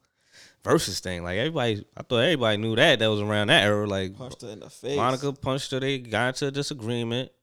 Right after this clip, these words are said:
Speaker 1: And like I said, uh, everybody, word, word is out that Brandy was very difficult back in the day. I don't know if she's difficult now, but back
Speaker 2: I mean, she
Speaker 1: in the
Speaker 2: looked
Speaker 1: day.
Speaker 2: difficult. This ain't on versus. She's like, "All right, this one the prima donna."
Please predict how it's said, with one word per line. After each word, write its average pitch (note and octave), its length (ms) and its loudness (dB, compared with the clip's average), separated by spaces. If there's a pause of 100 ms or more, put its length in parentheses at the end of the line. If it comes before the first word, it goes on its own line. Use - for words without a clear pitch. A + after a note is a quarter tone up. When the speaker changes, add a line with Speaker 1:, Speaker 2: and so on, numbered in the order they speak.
(640)
Speaker 1:
And - 60 -8
like C3 120 8
I C#3+ 60 6
said, C#3+ 420 6
uh, A#2 300 4
everybody, B2+ 480 0
word, B2+ 300 4
word C#3+ 320 6
is D#3 120 0
out B2+ 260 4
that A2 380 4
Brandy A2+ 440 0
was A2+ 240 0
very F#2 320 0
difficult G2+ 420 -6
back F#2+ 160 0
in G2+ 60 -8
the G2+ 80 -6
day. F2+ 160 -4
I F#2 80 -2
don't G2+ 100 -4
know G2+ 100 -2
if F#2+ 60 -6
she's G2+ 300 -8
difficult F#2+ 480 -8
now, F2 320 -4
but E2+ 320 -8
back F2 80 -2
Speaker 2:
I - 60 2
mean, G#2 40 0
she - 120 -4
Speaker 1:
in - 60 -4
the - 60 -4
Speaker 2:
looked G2+ 140 -4
Speaker 1:
day. C3+ 40 0
Speaker 2:
difficult. C3 360 -8
This C4+ 160 -6
ain't A#3+ 160 -2
on A#3+ 120 -2
versus. A#3 320 -2
She's F#3+ 280 -10
like, D#3+ 240 -2
"All F#3+ 120 -2
right, E3+ 200 0
this A3 100 -4
one D#3 220 -4
the C3 60 -10
prima C3+ 280 -6
donna." C3+ 420 -4